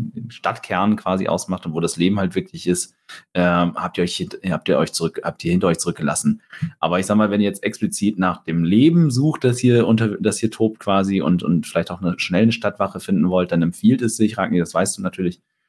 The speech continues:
erstmal zurückzugehen, ähm, dahin, wo die Hauptstraße durch das Reich halt auch führt, ne? Weil die Straße, auf der ihr gekommen seid, aus dem Tal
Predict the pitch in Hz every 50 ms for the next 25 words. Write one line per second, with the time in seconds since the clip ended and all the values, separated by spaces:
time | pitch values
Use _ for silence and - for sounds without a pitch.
0 | - - _ - 85 98 123 - - 123 117 117 - - 95 107 107 - - -
1 | 101 92 98 95 95 92 92 92 92 - - 90 90 90 87 82 82 82 80 73
2 | - 82 76 - 80 80 85 92 90 87 82 78 80 82 82 80 78 85 92 -
3 | - - - - 87 87 90 - - 82 78 - 90 101 110 110 - 85 82 -
4 | - 82 80 85 - - - 85 - - - - - - - 69 69 85 101 101
5 | 90 85 85 80 - - 87 92 101 - 95 - 90 90 85 78 - - - -
6 | 95 113 117 113 110 101 95 - 87 - - 85 87 - - 92 92 98 101 101